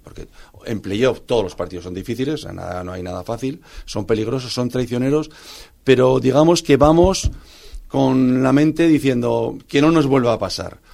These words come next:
Y yo creo que esto es importante, ¿no? Que, que vamos a, a una eliminatoria difícil, como todas, pero son conscientes de que son mejores y de que si hacen las cosas bien y si jugamos como un equipo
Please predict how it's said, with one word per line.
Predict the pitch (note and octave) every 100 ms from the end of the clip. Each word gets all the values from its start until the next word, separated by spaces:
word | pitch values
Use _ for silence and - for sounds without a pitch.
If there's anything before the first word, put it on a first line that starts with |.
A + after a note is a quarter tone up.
| - -
Y | A#2
yo | B2
creo | B2+ A#2+
que | A#2
esto | -
es | G#2
importante, | G2 G2+ - - G2
¿no? | - -
Que, | G2 F#2 F2+ - -
que | - G2
vamos | G#2 A2
a, | A2 A2 A2 A2 A2 A2 G#2+
a |
una | A2 A2
eliminatoria | A2+ A2+ G#2+ A#2 A2
difícil, | G2 F#2 G2+ C3
como | - F2+ F2 E2+
todas, | G#2 C3 D#3+ - - -
pero | - -
son | G2
conscientes | F2+ F2+ G#2+ F#2+ G#2
de |
que | G2+
son | - G2
mejores | G2 G#2+ A2 C3+ -
y | G2
de |
que | F2
si | F2
hacen | F2+ G2+
las | G2 -
cosas | F#2+ F2+
bien | G2 G#2+
y | G2
si | F2+
jugamos | - F#2
como | G2+
un | F#2+
equipo | F2+ A2 A2 F#2